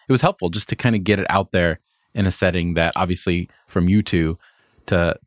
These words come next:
to challenge me, uh, 'cause your, your knowledge base in a lot of those things, Alan, you always gotta, you know, define,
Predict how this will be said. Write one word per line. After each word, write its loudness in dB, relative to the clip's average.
to -6
challenge 0
me, -2
uh, -2
'cause -6
your, 0
your 0
knowledge 0
base -2
in 0
a 0
lot 0
of -2
those -2
things, -2
Alan, -2
you -2
always 0
gotta, 0
you -2
know, 0
define, 0